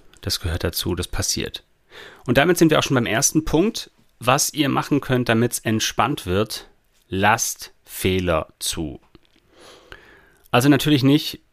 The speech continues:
sowas wie der Trauredner kommt betrunken, liest falsche Texte und spricht euch mit falschem Namen an. <laughs> Ja, das sind Fehler, die niemand zulassen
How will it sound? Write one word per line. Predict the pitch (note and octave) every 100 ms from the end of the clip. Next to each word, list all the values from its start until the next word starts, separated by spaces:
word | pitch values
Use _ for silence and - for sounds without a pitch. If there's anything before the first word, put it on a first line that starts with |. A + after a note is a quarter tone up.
| -
sowas | A#2 B2 -
wie | A#2+ A#2 A2 -
der | A2+ G#2+
Trauredner | - A#2+ A#2 A#2+ - A2
kommt | - A2+ - - -
betrunken, | G#2+ - C3 C3+ C3 B2 A#2+ -
liest | A2 A#2 -
falsche | - - - -
Texte | - A#2 - - A2 G#2+ G#2+ -
und | G#2 G2+
spricht | - - G#2+ -
euch | G2+ F2+
mit | G2
falschem | - F#2+ - F#2+
Namen | F#2+ A2
an. | D#2+ F2 A#2+ -
<laughs> | - - - - - -
Ja, | - F2 G#2+
das | A2+ G#2
sind | A2 G#2
Fehler, | - G2+ G2+ G2 - _ _
die | F2+
niemand | F2 F#2+ F#2+ F#2 F2+ -
zulassen | - G2 F2+ E2+ - E2+